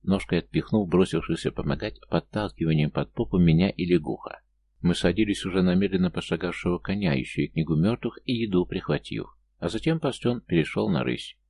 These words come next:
Ну да, нам ещё нападения Орды у мертвей не хватало. Вскоре нашли дорогу, и на ней даже встречались путники и повозки. Сделали привал, затолкав водонепроницаемый мешок и в коня,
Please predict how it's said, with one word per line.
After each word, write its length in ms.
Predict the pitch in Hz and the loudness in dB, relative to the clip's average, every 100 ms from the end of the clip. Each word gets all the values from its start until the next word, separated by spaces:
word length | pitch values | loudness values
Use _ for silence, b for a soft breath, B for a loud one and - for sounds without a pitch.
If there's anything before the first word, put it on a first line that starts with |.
| _ _ _ _ | _ _ _ _
Ну 120 | 85 | 0
да, 280 | 73 67 - _ _ _ _ _ | 2 0 -6 _ _ _ _ _
нам 160 | 82 | 2
ещё 200 | 87 - | 2 2
нападения 460 | 82 - 78 85 90 | 0 0 -2 2 0
Орды 360 | - 90 82 - | 0 -6 -4 2
у 80 | 95 | 6
мертвей 420 | 95 - - - | 6 4 -4 -10
не 100 | - | -8
хватало. 520 | - - - - - - _ _ _ _ _ _ _ _ _ _ | -8 -8 -8 -12 -12 -18 _ _ _ _ _ _ _ _ _ _
Вскоре 340 | - - 113 110 | -16 0 0 2
нашли 320 | 98 - 87 | -2 0 0
дорогу, 640 | 80 82 104 117 - - - | 2 2 2 0 -2 -2 0
и 80 | 87 | 2
на 120 | 98 | 4
ней 200 | 123 113 | 0 2
даже 260 | 104 104 | 0 0
встречались 580 | 92 87 82 101 101 - | -4 -4 -2 -2 -2 -4
путники 500 | - 101 - 101 - | -4 -4 0 -2 0
и 60 | 80 | -2
повозки. 760 | - 64 - - - - - _ | -2 -2 -4 -6 -14 -18 -18 _
Сделали 460 | - - 151 143 - | -4 0 0 0 -4
привал, 500 | - - 71 76 - | 2 2 4 0 -4
затолкав 560 | 82 82 85 - 110 92 | -10 -4 -4 -2 -6 -2
водонепроницаемый 880 | 85 80 80 - 78 - 73 73 | -2 0 -2 -2 -8 -2 0 0
мешок 380 | 69 67 - - | 0 -2 -6 -6
и 100 | - | -4
в 80 | 82 | -4
коня, 460 | - 60 62 85 | -2 -2 -2 -4